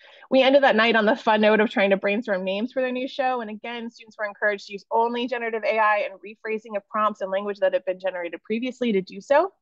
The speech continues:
Um, and they started by asking the A I to create fifty potential names, um, for their new show and then to hone in from there. As a note, fifty was not an arbitrary number for this group.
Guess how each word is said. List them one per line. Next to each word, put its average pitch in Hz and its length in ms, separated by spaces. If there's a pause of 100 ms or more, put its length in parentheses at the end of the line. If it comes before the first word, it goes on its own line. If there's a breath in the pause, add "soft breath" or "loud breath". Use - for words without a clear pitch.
(460 loud breath)
Um, 226 320
and 262 120
they 262 120
started 294 280
by 285 100
asking 247 380
the 240 100
A 226 100
I 214 180
to 214 80
create 208 380
fifty 294 280
potential 240 440
names, 196 500
um, 190 300
for 214 160
their 196 140
new 180 120
show 180 380 (160)
and 208 100
then 202 100
to 226 60
hone 196 220
in 185 100
from 175 200
there. 175 260 (520 loud breath)
As 262 200
a 311 40
note, 226 300
fifty 247 240
was 220 120
not 220 180
an 208 60
arbitrary 220 500
number 196 300
for 294 120
this 302 180
group. 330 280